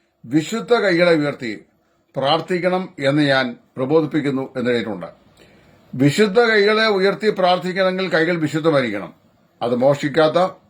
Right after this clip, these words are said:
കവർ ചെയ്യാത്ത, പിടിച്ചുപറിക്കാത്ത, ആ, അപഹരിക്കാത്ത, കൈക്കൂലി വാങ്ങാത്ത, അനധികൃത-, അനധികൃതമായ സമ്പാദ്യങ്ങൾ നേടാത്ത.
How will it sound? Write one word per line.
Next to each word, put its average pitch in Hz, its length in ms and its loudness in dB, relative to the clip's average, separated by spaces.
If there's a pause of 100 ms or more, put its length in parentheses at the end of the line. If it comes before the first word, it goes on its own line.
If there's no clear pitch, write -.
(380)
കവർ 127 220 2
ചെയ്യാത്ത, 156 640 0 (460)
പിടിച്ചുപറിക്കാത്ത, 160 800 0 (600)
ആ, 127 380 2
അപഹരിക്കാത്ത, 160 800 0 (520)
കൈക്കൂലി 165 440 2
വാങ്ങാത്ത, 165 680 2 (180)
അനധികൃത-, 185 680 0
അനധികൃതമായ 160 840 0
സമ്പാദ്യങ്ങൾ 143 840 -2 (120)
നേടാത്ത. 113 420 -4